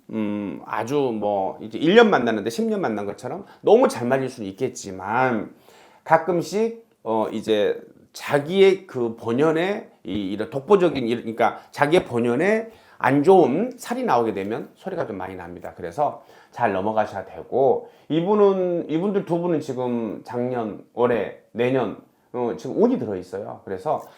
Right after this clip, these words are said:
잘하다, 그러니까 잘 되면 결혼까지도 갈 수 있고 결혼해서도 잘 살 수 있는데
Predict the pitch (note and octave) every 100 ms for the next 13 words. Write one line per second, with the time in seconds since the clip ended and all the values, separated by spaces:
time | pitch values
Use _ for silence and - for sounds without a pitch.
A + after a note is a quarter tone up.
0 | - _ F#3 G3 A3+ A#3 G#3+ G#3+ - B2
1 | G#2+ - F3 G3+ G#3 G3 F3 D#3 A#2 F2
2 | - - - - _ _ _ G#2+ C3 F#3
3 | F3 - - _ _ C3 C#3+ D3+ B2+ G#2+
4 | G#2+ G#2 A2+ G2 D3 F3+ A2 A#2 B2 B2
5 | C3 E3 - A#2 D#3 - E2+ F#2 F#2+ D3
6 | -